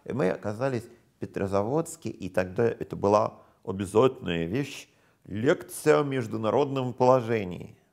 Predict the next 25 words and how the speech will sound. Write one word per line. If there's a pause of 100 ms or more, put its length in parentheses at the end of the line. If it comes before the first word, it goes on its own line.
(300)
Но
мне
это
было
бы
скучно,
если
бы
я
верил
хоть
малейшее
слово
от
его. (320)
Но
я
не,
я
знал,
что
это
все
вранье,
я